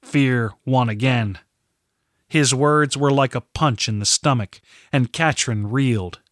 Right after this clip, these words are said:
Could it be that she was bringing about her vision by her very attempts to stop it?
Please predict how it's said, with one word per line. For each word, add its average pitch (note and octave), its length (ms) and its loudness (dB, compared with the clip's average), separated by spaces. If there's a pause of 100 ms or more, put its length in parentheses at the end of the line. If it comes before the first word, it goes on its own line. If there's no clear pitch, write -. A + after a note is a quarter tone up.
(260)
Could E3 200 2
it D#3+ 240 0
be C#3+ 340 2
that C3 140 0
she - 200 2
was A#2+ 180 2
bringing B2+ 460 2
about A2+ 480 -4
her C#3+ 200 0
vision C3+ 600 0
by B2 200 0
her A#2+ 140 2
very B2 420 0
attempts - 640 -4 (220)
to - 100 -2
stop A2 420 -2
it? D#3+ 120 -2